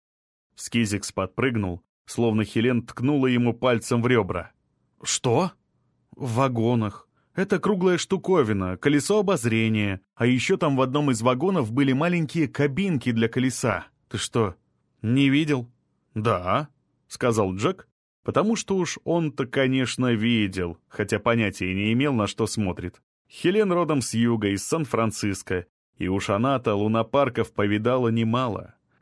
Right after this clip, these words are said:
Но на север со дня последнего солнцеворота никаких карнавалов не приезжало,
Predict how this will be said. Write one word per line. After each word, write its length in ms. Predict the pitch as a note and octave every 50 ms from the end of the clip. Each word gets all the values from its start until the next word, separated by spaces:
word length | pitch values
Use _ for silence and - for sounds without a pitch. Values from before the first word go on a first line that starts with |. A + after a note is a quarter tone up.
| _ -
Но 200 | G2 G2+ G#2 G#2
на 140 | G2 F#2+
север 420 | F#2 - - C#3 D#3 D3+ C#3 C3 A#2+
со 200 | - - A2 G2+
дня 220 | G2+ G#2+ C3 C#3
последнего 600 | A#2 G#2 G2 - - A#2+ C3 A#2+ G#2+ A2 G2 F#2+
солнцеворота 800 | F#2 - - A2+ A#2 G2+ - - F#2 F2+ F2+ F#2+ C#3 E3+ E3 - C#3+
никаких 640 | B2 A#2+ - - A2 G2 - - F#3+ G#3 - -
карнавалов 760 | - - D3 B2 A2+ A2+ G#2+ G#2 G2+ B2+ C#3+ D3 C3 A#2 - -
не 100 | G#2 G2+
приезжало, 800 | G2 F#2+ F#2+ F#2+ F#2 F#2+ F2+ F#2+ G#2 G2+ F#2+ F#2+ G2 F#2 F2+